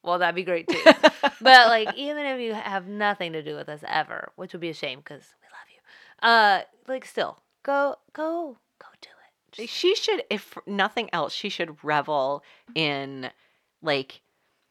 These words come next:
Speaker 2: enjoying her own play in the environment that she cultivated, built on a real
Speaker 1: Yes.
Speaker 2: place.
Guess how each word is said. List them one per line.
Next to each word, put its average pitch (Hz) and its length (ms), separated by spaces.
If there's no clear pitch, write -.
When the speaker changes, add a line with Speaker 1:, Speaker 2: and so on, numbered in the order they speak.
Speaker 2:
enjoying 170 560
her 160 260
own 165 320
play 156 640
in 185 200
the 170 140
environment 131 640
that - 120
she - 140
cultivated, - 760
built 165 260
on 156 100
a 196 100
real 113 120
Speaker 1:
Yes. 110 100
Speaker 2:
place. - 480